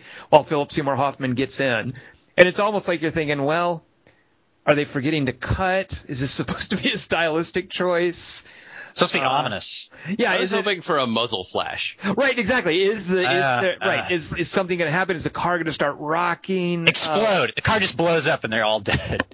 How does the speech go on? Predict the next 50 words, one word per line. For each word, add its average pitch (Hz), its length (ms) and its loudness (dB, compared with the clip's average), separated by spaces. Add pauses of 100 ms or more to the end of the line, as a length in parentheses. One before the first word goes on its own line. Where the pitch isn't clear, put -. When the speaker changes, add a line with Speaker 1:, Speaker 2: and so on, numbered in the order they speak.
(100)
Speaker 2:
'Cause 143 100 2
Speaker 1:
it's - 100 -2
Speaker 2:
Clooney 175 180 2
had 143 100 0
to 131 60 -4
kill 147 180 2
off 131 180 0
everyone 170 340 2
who 143 100 0
knew, 101 380 0
and 107 140 0
Gosling's 98 440 -2
in 82 60 -8
it - 60 -10
too. - 220 -10 (180)
Right? - 120 -4
Speaker 1:
It's - 100 -6
that 254 180 0
kind 269 160 0
of 185 100 -2
movie 190 320 0
language, 120 460 -2
though. 123 160 0
It's 139 140 -4
like, 151 100 -2
why 147 340 0
is 214 180 -2
this 190 180 -2
Speaker 2:
Yeah. 208 100 0
Speaker 1:
holding? 196 380 0
And 170 100 0
obviously 175 460 0
it's - 100 -4
because 143 300 -4
it 139 100 0
wants 131 240 -2
to 131 100 -4
be, 123 460 0 (640)
I, 127 240 0
I - 60 -4
don't - 100 -2
know - 100 -2
what 247 120 0
it 175 80 -4
is. 120 160 -2
It's 147 100 -2
a 202 60 -2
stylistic 185 360 0
Speaker 2:
Modernist. 123 280 -2
Speaker 1:
choice. 139 480 0